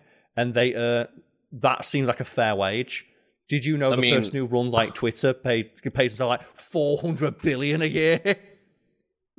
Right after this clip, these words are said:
Speaker 2: Like, I mean, we can't exactly sit here and say that Wikipedia is not useful, as we
Speaker 1: We
Speaker 2: have
Speaker 1: on
Speaker 2: a
Speaker 1: Wik-
Speaker 2: channel based <laughs> off reading Wikipedia
Speaker 1: Well, like, someone's, like, trying
Speaker 2: entries.
Speaker 1: to call them out. They're begging for, they, their C E O earns, like, seven hundred thousand dollars a year, and said,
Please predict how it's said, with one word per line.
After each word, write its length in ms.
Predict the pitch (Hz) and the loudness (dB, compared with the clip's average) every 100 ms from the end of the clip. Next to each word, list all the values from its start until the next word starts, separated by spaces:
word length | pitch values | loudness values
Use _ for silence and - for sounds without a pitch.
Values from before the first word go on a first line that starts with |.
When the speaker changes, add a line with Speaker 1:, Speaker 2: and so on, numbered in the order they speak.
| 135 | -6
Speaker 2:
Like, 320 | 135 147 120 - _ _ _ _ _ | 0 2 0 -8 _ _ _ _ _
I 120 | 139 | -2
mean, 420 | 147 143 139 131 - _ - | 0 0 0 -2 -8 _ -4
we 160 | 131 | -2
can't 280 | 131 151 139 | 0 0 0
exactly 580 | 131 123 131 - 131 117 | -2 -2 -2 0 0 0
sit 280 | - 139 117 | -2 -4 2
here 240 | 123 120 | 2 2
and 120 | 117 | -2
say 200 | 113 117 | 0 2
that 100 | 113 | 2
Wikipedia 520 | 107 120 120 123 117 113 | 0 -2 -2 0 2 2
is 100 | 113 | 2
not 160 | 101 | 0
useful, 460 | 117 127 - 87 - - - - | -2 -2 0 -2 -2 -10 -18 -2
as 220 | 117 123 | 0 0
we 100 | 127 | -2
Speaker 1:
We 80 | 143 | 0
Speaker 2:
have 140 | 151 127 | 2 2
Speaker 1:
on 60 | |
Speaker 2:
a 120 | 214 214 | 2 2
Speaker 1:
Wik- 140 | 202 | 0
Speaker 2:
channel 280 | 139 131 127 | 0 0 -2
based 380 | 139 143 151 214 | 0 0 0 0
<laughs> 60 | |
off 220 | 151 165 196 | -2 -4 -4
reading 380 | 226 - 165 208 | 0 2 0 2
Wikipedia 380 | 208 - 202 214 | 2 4 2 4
Speaker 1:
Well, 60 | 220 | 2
like, 100 | 247 | 4
someone's, 360 | 180 143 120 - | 4 4 2 2
like, 160 | 127 | 2
trying 120 | 110 185 | 2 0
Speaker 2:
entries. 80 | |
Speaker 1:
to 60 | - | 2
call 200 | 180 147 | 2 2
them 160 | 190 160 | 0 -2
out. 60 | |
They're 100 | 156 | -2
begging 280 | 156 165 170 | 0 0 -2
for, 100 | 160 135 | -6 0
they, 140 | 135 127 - - 127 | 2 0 -4 -6 4
their 160 | 147 | 4
C 360 | - - 147 127 | 4 -2 -2 0
E 40 | 120 | 2
O 160 | 151 | 2
earns, 160 | 143 123 | 0 -2
like, 180 | 113 - | -4 0
seven 300 | 131 113 120 | 2 2 0
hundred 220 | 113 113 | -2 0
thousand 300 | 113 104 113 | 2 0 0
dollars 240 | 104 101 | 0 0
a 60 | 95 | -2
year, 200 | 95 123 | -2 0
and 100 | 165 | 0
said, 200 | 165 151 | 0 0